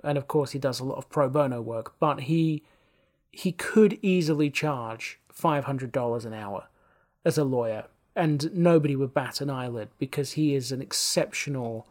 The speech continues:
lawyer. And so th-, the fact that Tom Mesereau gives up his time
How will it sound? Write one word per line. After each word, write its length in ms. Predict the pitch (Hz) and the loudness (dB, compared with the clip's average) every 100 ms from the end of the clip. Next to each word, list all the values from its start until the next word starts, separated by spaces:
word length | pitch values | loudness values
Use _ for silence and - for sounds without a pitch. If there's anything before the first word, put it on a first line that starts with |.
| _ _ _ _ _ - | _ _ _ _ _ 0
lawyer. 520 | 151 143 123 113 113 _ _ _ _ - | 2 4 0 -6 -12 _ _ _ _ 4
And 180 | 180 160 | 6 6
so 380 | - 170 165 - - | 8 8 8 4 -2
th-, 280 | 214 208 185 | -2 -2 -4
the 120 | 170 | -4
fact 380 | - 220 233 233 | 0 2 2 2
that 140 | 226 - | -2 0
Tom 300 | - 175 160 | 2 4 4
Mesereau 640 | 156 147 151 131 120 120 | 4 6 4 4 0 0
gives 260 | 156 147 131 | 2 4 2
up 220 | 139 - | -2 -2
his 180 | 147 131 | -4 -4
time 680 | - - 160 135 117 113 | -4 0 0 0 -4 -10